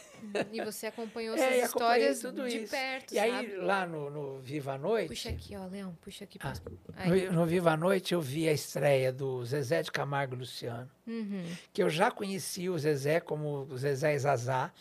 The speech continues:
Speaker 2: que eles iam na rádio que eu trabalhava.
Speaker 1: Os, dos dois irmãos
Speaker 2: É,
Speaker 1: que começaram.
Speaker 2: que depois sumiram, depois aí veio o Zezé só com o Luciano.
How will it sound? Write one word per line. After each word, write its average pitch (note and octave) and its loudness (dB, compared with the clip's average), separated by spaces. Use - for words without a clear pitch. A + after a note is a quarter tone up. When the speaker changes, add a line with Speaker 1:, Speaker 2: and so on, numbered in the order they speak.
Speaker 2:
que - -8
eles B2 -2
iam C#3 -2
na C#3 2
rádio B2+ 0
que C#3 -2
eu C3 -4
trabalhava. C#3+ -2
Speaker 1:
Os, G#3 -6
dos G3+ -6
dois G#3+ 2
irmãos G#3+ 0
Speaker 2:
É, F3 10
Speaker 1:
que D3+ 8
começaram. G#3 0
Speaker 2:
que G#3 -4
depois E3+ 2
sumiram, G3 0
depois F3 0
aí E3+ 4
veio D#3 2
o D#3+ -6
Zezé D3 0
só D3 -2
com C#3+ -8
o C3+ -6
Luciano. C#3+ -6